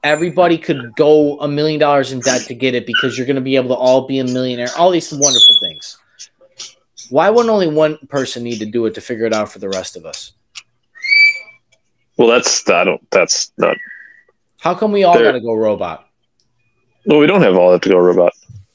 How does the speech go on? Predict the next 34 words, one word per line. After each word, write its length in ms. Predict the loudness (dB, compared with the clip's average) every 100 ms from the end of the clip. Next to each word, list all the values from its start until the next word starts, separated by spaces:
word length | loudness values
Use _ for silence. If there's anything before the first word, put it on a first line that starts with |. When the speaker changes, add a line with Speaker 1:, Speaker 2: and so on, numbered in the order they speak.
| _ _ _ _ -4
Speaker 2:
It's 140 | 0
not 120 | 2
a 60 | 2
mandated 540 | 2 2 2 2 2
chip. 260 | 0 0 -2 -18 -4
Speaker 1:
They're 140 | -2
gonna, 260 | 0 -2 -6
yet. 460 | -8 -8 -8 -20 _ _ _ _ _ _ -20 _ -20 -20 -20 _ _ _ -8 -6 -6 -10 -20 -18 -16 -12 -12 -12 -16 -18 -8 0
Speaker 2:
Well, 180 | 0 0 _
we 80 | 0
saw 140 | 2 4
how 60 |
the 80 | 6
last 240 | 6 4
mandate 300 | 2 2 4
went. 180 | 4 0 _ _
We 80 | 0
didn't 220 | 0 -2 _ -2
do 120 | 2
that 180 | 2 4
either, 280 | 4 2 0
so. 220 | -2 -4 -8 -20 -20 _ _ _ _ -4 0 0 -4 -2
Speaker 1:
Oh, 260 | 2 2 2
Dave, 220 | 0 -2
speaking 260 | -2 -4 -2
of 80 | 2
that, 160 | 0
you 80 | 0
sent 200 | -4 -4
me 80 | 2
that, 220 | 0 0
uh, 460 | -2 0 0 0 -4
Neil 240 | -2 0
Gorsuch 880 | 2 4 4 2 -4 -4 -8 -20 _